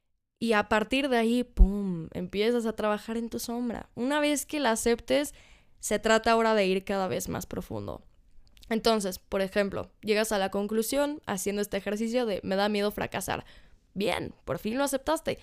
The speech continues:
Ya por fin lo dijiste en voz alta, lo reconociste y lo trajiste a la superficie. Paso número uno, súper logrado. Y créeme que para mucha gente este es el paso más complicado, ¿eh?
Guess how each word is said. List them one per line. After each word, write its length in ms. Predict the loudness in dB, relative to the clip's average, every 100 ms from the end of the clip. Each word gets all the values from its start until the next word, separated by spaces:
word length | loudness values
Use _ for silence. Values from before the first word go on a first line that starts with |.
| -12
Ya 200 | 0 0
por 180 | 2 0
fin 220 | 0 -2
lo 80 | 0
dijiste 440 | -2 0 -2 -2 -2
en 100 | 0
voz 220 | 0 0
alta, 400 | -2 -2 -8 -8 -18 -10
lo 180 | 2 4
reconociste 920 | 6 4 2 0 0 -2 -2 -4 -4 -2
y 80 |
lo 160 | -2 -2
trajiste 600 | -2 -6 -4 -4 -4 -4
a 60 | -2
la 140 | -2
superficie. 840 | -4 -4 -4 -4 0 0 0 -2 -4 -16 _ _ _ _
Paso 300 | -4 0 2
número 340 | 4 4 4 2
uno, 320 | 2 -2 -6
súper 360 | -4 -2 0 2
logrado. 400 | 2 2 2 0
Y 120 | 0
créeme 300 | 2 2 2
que 100 | 0
para 180 | 0 2
mucha 300 | 2 2 0
gente 440 | 0 2 2 0 2
este 640 | 0 2 4 6 6 4
es 140 | 0 -2
el 160 | -4
paso 240 | -2 0 0
más 180 | -2
complicado, 580 | -2 -2 -2 0 0 0
¿eh? 160 | -4